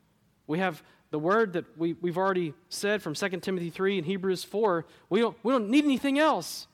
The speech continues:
We, we have his word to obey. Are we willing to do so? Again, knowing, brothers and sisters, that we're not called to obey out of legalism or so that God will like us and favor us or not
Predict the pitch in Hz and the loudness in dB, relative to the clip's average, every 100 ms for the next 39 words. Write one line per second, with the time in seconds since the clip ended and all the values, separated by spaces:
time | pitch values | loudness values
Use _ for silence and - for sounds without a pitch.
0 | _ _ - 220 190 - 240 202 247 226 | _ _ -4 -4 -6 -6 -2 2 2 0
1 | 214 220 240 226 233 208 190 240 165 104 | 0 2 4 2 0 0 0 0 -2 -6
2 | - _ _ _ _ _ _ _ _ - | -16 _ _ _ _ _ _ _ _ -10
3 | 127 139 135 139 131 127 - _ _ _ | -6 -4 -4 -4 -4 -8 -14 _ _ _
4 | _ _ _ _ - 120 135 190 - 101 | _ _ _ _ -16 -6 -4 -4 -6 -10
5 | 92 _ _ 131 127 180 123 104 _ _ | -14 _ _ -8 -4 -2 -4 -8 _ _
6 | _ - 139 170 190 208 220 220 - _ | _ -8 -2 0 0 0 -2 -4 -8 _
7 | - 147 185 202 180 - 202 - 160 151 | -6 -2 0 -2 -4 -4 -4 -4 -4 -6
8 | 147 170 180 196 - - 196 214 196 220 | -4 -2 0 -2 -4 -2 2 2 2 -2
9 | 202 185 214 220 214 202 240 226 226 196 | -2 0 4 4 2 2 2 6 4 4
10 | 208 135 - _ _ _ _ - 196 - | 0 -2 -8 _ _ _ _ -4 -2 0
11 | 220 226 220 170 220 226 214 214 240 233 | 2 4 2 2 2 4 4 6 4 4
12 | 247 214 220 240 240 233 214 165 - - | 2 0 0 2 4 4 4 0 -8 -16
13 | - - 208 214 220 | -12 0 4 4 2